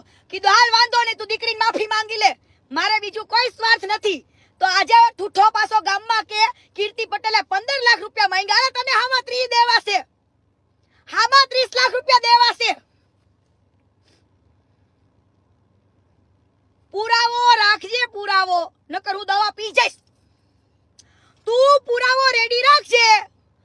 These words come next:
બાકી કીર્તિ પટેલે દવા પીવી છે હવે. બધા, બધી ખબર પડે છે.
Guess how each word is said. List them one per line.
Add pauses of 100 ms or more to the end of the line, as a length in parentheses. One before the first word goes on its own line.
(200)
બાકી
કીર્તિ
પટેલે
દવા
પીવી
છે
હવે. (960)
બધા,
બધી
ખબર
પડે
છે.